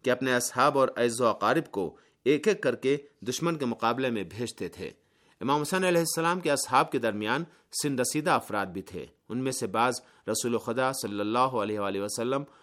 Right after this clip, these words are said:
اور حضرت علی علیہ السلام کے اصحاب بھی تھے۔ ان کے درمیان حبیب ابن مظاہر اور مسلم ابن اوسجہ کا شمار ممتاز شخصیات میں ہوتا تھا۔ حبیب ابن مظاہر نے بارہا پیغمبر اسلام اور علی علیہ السلام کی رکاب میں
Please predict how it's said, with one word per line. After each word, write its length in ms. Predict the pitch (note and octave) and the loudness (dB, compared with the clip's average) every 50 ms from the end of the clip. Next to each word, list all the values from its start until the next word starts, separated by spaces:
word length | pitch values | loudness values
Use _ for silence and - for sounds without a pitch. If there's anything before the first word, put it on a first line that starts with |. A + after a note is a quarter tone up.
| - _ | -20 _
اور 220 | - - A#2 A#2 A#2+ | -2 0 2 2 2
حضرت 260 | A#2+ A2 A#2+ A#2 - | 0 -2 -2 -2 0
علی 160 | B2+ C3+ B2 | 0 2 2
علیہ 100 | A2+ A2+ | 0 0
السلام 460 | A#2 A2+ - - A2+ A2 B2+ D3 D#3 | -2 -4 -4 -2 0 2 2 2 0
کے 140 | C#3 - A2+ | 0 -2 -4
اصحاب 400 | G#2 - - - - B2 C3+ A#2 | -2 -4 -4 -2 0 0 0 0
بھی 100 | G2 F#2+ | -4 -6
تھے۔ 240 | F#2 - G2 F2+ B1 - _ _ _ _ _ | -8 -8 -10 -12 -12 -14 _ _ _ _ _
ان 120 | - A2 A2+ | -10 -6 -4
کے 100 | C3 A#2+ | -4 -2
درمیان 460 | G#2+ A#2+ A2 A#2 A#2+ A#2+ B2+ C3 C3+ C3+ - _ _ _ _ - | -2 -4 -2 -2 0 0 0 0 -2 -6 -10 _ _ _ _ -8
حبیب 280 | A#2+ B2 B2+ D3 C#3 B2+ | -6 -2 0 0 0 0
ابن 160 | C3 B2 B2+ | 0 -2 -2
مظاہر 540 | A#2 G#2 G#2+ G#2+ G#2 B2 A#2+ A#2+ B2+ C#3 C#3 C#3+ - - - - _ | -2 -2 -2 -2 0 0 0 0 0 -2 -2 -4 -6 -14 -20 -8 _
اور 160 | - B2 A#2+ | 0 0 2
مسلم 380 | G2+ G#2 A#2+ B2 - E3+ E3 D3+ | 2 0 -2 -2 0 0 0 0
ابن 180 | D3 C#3 C#3 | 0 0 0
اوسجہ 380 | A#2+ A2+ A2+ A2+ C#3+ C3+ D3 D#3 | 0 0 0 0 -2 0 0 0
کا 140 | C#3+ - B2 | 0 0 -2
شمار 380 | - - A#2 A2 A2+ B2 C3 B2+ - - _ _ _ | -4 -4 -2 0 2 2 0 0 -4 -12 _ _ _
ممتاز 520 | A2+ A#2+ B2+ B2 B2 C#3+ C#3+ D#3+ D#3+ - - - | -4 -4 -4 -2 2 2 4 4 2 0 -4 -8
شخصیات 600 | - - B2+ - - - B2+ B2 C3 C#3 C3+ C3 | -6 -6 -6 -6 -4 -4 0 0 0 0 0 -4
میں 80 | A#2 | -6
ہوتا 240 | G#2 G2+ F#2 - E2 | -6 -6 -6 -8 -8
تھا۔ 260 | E2 - - F#2 B1 - _ _ _ _ _ _ _ _ _ _ _ _ - | -8 -10 -12 -14 -14 -16 _ _ _ _ _ _ _ _ _ _ _ _ -6
حبیب 280 | B2 C3 D3+ F#3 F#3 | 0 4 4 4 6
ابن 160 | F#3 F3 E3+ | 4 4 2
مظاہر 420 | F3+ E3 D#3+ D3 C#3+ D3 C3+ C#3 F3+ | 2 0 0 2 2 2 2 2 0
نے 140 | F3+ F3+ D#3 | 0 -2 -2
بارہا 520 | G#2+ A#2+ A#2+ C3 C#3 B2+ C#3+ D3+ A#2+ F#2+ - - - _ _ _ | 0 0 0 0 0 0 0 0 0 0 -2 -8 -18 _ _ _
پیغمبر 380 | - B2 A#2+ C3 C3+ B2 C3 C3 | -2 0 0 0 0 0 2 2
اسلام 500 | C3+ B2 - - B2+ C3 C3+ C#3+ C#3 C3 | 2 0 0 0 2 2 2 2 2 2
اور 100 | B2 A2+ - - | 0 0 0 -2
علی 200 | A#2+ B2+ C3+ B2 | -2 0 2 2
علیہ 140 | A#2 A#2 | 2 0
السلام 580 | A2+ A#2 A#2 A2+ A2 - - A2+ A2+ A#2+ C3+ C#3+ | -2 -2 -4 -2 -2 -2 -2 0 0 0 0 0
کی 160 | C#3 - B2 | 0 -2 -2
رکاب 420 | G#2 G#2 G2+ - A#2+ B2+ C3+ B2+ B2 | -2 -2 0 4 4 4 4 4 2
میں 180 | A#2+ G#2+ F2+ | -2 -4 -4